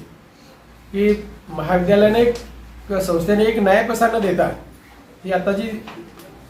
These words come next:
दोन मजली इमारत दिसते, जवळजवळ दोन लाख, दोन कोटीची इमारत जी आहे, ही ते स्वतः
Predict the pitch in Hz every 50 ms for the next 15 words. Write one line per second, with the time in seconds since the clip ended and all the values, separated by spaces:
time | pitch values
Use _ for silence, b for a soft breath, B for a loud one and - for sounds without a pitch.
0 | - - - - - - - 170 - 185 214 220 214 214 208 208 202 196 185 185
1 | 175 170 156 151 151 - 175 170 170 185 185 196 196 196 180 190 196 214 233 233
2 | 240 208 190 165 156 156 - - - - 202 220 220 220 - 185 180 175 202 208
3 | 220 240 226 190 185 180 180 175 160 151 156 147 127 - 117 117 101 - - -
4 | 123 - 117 107 - - - - - - - _ - 180 180 185 196 208 - -
5 | - - - - - - - - - - 190 180 180 175 156 - - 202 175